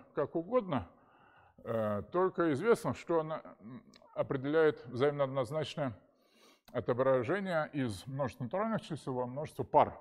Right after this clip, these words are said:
натуральных чисел. То есть, э, пробегаются все пары здесь М Н, э, причем, э, по одному разу.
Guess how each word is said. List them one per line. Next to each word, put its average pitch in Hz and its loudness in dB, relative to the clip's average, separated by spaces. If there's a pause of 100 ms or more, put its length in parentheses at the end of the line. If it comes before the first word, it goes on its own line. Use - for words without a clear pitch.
натуральных 98 -4
чисел. - -20
То 170 -2
есть, 175 -2 (600)
э, 110 0
пробегаются 151 4
все 170 0 (140)
пары 196 4 (220)
здесь 120 -8 (560)
М 143 0
Н, 123 0 (680)
э, 120 4
причем, 175 0 (720)
э, 110 -4
по 120 4
одному 156 2
разу. 110 2